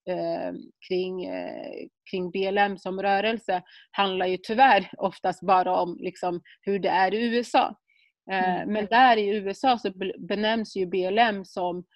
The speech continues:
Speaker 1: eh, den största gräsrots-, alltså så här,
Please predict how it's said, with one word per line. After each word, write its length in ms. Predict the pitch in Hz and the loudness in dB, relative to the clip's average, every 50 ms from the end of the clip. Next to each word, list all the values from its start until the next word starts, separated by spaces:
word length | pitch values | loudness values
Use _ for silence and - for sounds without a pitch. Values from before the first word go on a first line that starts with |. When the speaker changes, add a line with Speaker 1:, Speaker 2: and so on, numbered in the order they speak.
| _ _ _ _ - - | _ _ _ _ -4 0
Speaker 1:
eh, 600 | 190 185 185 185 185 185 170 - 170 156 143 - - - - | 2 4 4 4 4 2 2 0 0 -2 -4 -6 -8 -10 -12
den 260 | - - 196 202 185 165 | -10 -6 -4 -4 -4 -4
största 720 | - - 214 190 - - - - - 190 180 175 175 175 | -4 -4 -4 -4 -6 -8 -8 -4 0 2 4 4 4 2
gräsrots-, 920 | 175 - - 190 185 180 - - - 185 185 180 175 - - - - - - 175 | 0 -2 -2 -2 -2 -2 -4 -6 -6 -4 -4 -4 -4 -8 -14 -20 -18 -14 -12 -12
alltså 220 | 180 - - 180 | -12 -10 -12 -12
så 140 | - - 180 | -8 -6 -4
här, 260 | 170 170 170 170 | -4 -2 -2 -2